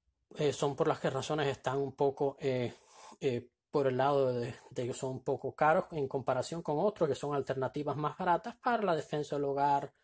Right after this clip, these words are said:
para tiros deportivos, que no es el uso profesional. Para los profesionales este verdaderamente, eh, vale la pena. Una de las cosas que hay que tener en cuenta es que, como ustedes pueden ver, el lente de la parte de adelante está retorcido.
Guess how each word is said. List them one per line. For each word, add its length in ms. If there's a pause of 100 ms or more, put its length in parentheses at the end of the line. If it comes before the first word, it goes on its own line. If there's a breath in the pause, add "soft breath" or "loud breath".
(360 soft breath)
para 320
tiros 220
deportivos, 560
que 120
no 80
es 60
el 140
uso 220
profesional. 560
Para 160
los 140
profesionales 720
este 260
verdaderamente, 800
eh, 240
vale 320
la 140
pena. 400 (3750 loud breath)
Una 220
de 80
las 120
cosas 280
que 60
hay 60
que 100
tener 240
en 100
cuenta 400
es 120
que, 120
como 180
ustedes 300
pueden 280
ver, 280
el 240
lente 280
de 80
la 140
parte 240
de 60
adelante 380
está 280
retorcido. 720